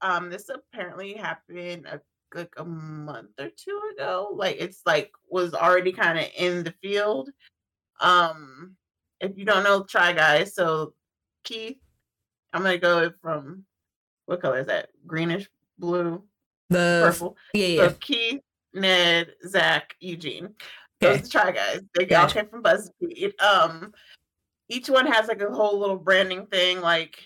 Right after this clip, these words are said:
Speaker 1: Ne-, uh, Keith is, like, the goofy one.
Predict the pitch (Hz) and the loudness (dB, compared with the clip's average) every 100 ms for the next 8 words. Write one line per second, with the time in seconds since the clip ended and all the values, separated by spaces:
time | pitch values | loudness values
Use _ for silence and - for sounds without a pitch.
0 | _ _ - 175 - 170 139 113 113 127 | _ _ -4 -2 2 2 2 0 -6 -12
1 | _ _ _ _ - 247 214 214 185 185 | _ _ _ _ -16 -10 -8 -4 -2 -2
2 | 220 220 294 294 208 175 170 160 156 175 | -4 -2 -2 -2 -2 0 2 2 2 -2